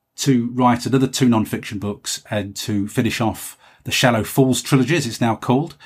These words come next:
And, um, I've penciled in some release dates for that. But again, um,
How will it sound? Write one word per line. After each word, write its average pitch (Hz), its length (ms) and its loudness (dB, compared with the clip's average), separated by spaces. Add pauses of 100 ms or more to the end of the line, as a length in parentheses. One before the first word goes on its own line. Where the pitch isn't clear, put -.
(440)
And, 117 560 2
um, 110 540 0 (120)
I've 113 140 -4
penciled 120 340 -2
in 104 100 -6
some 101 160 -6
release 120 360 0
dates 95 340 -6
for - 100 -8
that. - 340 -8 (380)
But 113 100 -2
again, 107 540 2
um, 107 340 -2